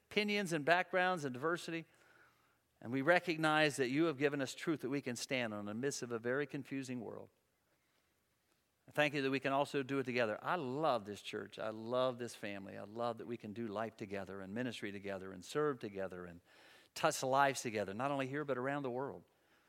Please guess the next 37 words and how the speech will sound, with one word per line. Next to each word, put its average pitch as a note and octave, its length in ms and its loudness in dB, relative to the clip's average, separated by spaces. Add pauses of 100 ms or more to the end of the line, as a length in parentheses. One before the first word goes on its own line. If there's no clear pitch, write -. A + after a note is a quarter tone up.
(500)
So - 60 -14
continue F#3+ 420 2
to D#3+ 100 2
keep F3 240 0
our C3+ 120 4
focus E3 420 -2
on B2+ 160 2
you E3+ 400 0
and F2+ 160 -8
one G2 120 -8
another C#3+ 440 -2 (1040)
and A2+ 100 -6
working D3+ 300 2
together B2+ 320 2
for A#2 140 -8
the G#2+ 60 -6
cause C3 380 -4
of G#2+ 100 -10
Christ - 480 -10 (720)
to A#2+ 80 -8
make C3+ 180 2
a C3 60 0
difference D3 400 -2
in C3 80 0
a A#2+ 40 0
world A#2+ 280 2
that's A2+ 180 -6 (100)
desperate F3 540 -4
for - 240 -6
answers G#2+ 560 -12 (800)
and G2 120 -12
desperate C#3+ 420 0
to B2+ 100 -4
know F#2+ 380 -6 (1500)
how C3+ 100 4
to C3+ 80 0
find A2 460 -4